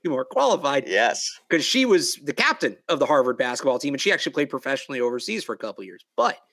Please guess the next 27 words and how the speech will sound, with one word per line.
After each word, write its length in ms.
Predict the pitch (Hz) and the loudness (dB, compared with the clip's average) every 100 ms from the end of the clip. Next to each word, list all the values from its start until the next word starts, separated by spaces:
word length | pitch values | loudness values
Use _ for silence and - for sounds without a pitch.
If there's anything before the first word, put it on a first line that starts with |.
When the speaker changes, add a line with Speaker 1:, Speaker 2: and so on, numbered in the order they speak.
| _ _ _ | _ _ _
Speaker 1:
she 100 | - | -2
also 200 | 233 220 | 0 0
told 260 | 175 165 160 | -4 0 0
me 40 | |
she 100 | 131 | 0
likes 220 | 143 131 - | -2 -2 -4
his 100 | 117 | -6
hat 180 | 143 - | -8 -8
once. 280 | 104 - - | -14 -14 -14
It's 80 | - | -4
not 160 | 196 175 | 0 4
why 80 | 156 | 2
I 40 | |
wore 260 | 127 120 92 | 2 -6 -10
it. 80 | - | -12
That 60 | |
was 100 | 117 | -10
just 120 | - 320 | -6 -6
Speaker 2:
Look 80 | |
at 40 | 240 | 0
that. 180 | 98 95 | 0 0
Speaker 1:
coincidence. 160 | - _ _ | -4 _ _
But 180 | 127 113 | -4 -2
yeah. 200 | 151 147 - - - _ - | 0 0 -2 -18 -20 _ -2
Um, 540 | 202 185 147 110 101 87 _ _ _ _ _ _ _ _ _ - | 2 4 2 -2 -10 -20 _ _ _ _ _ _ _ _ _ -2
the, 260 | 151 165 | 2 4
uh, 360 | 160 147 127 | 4 2 0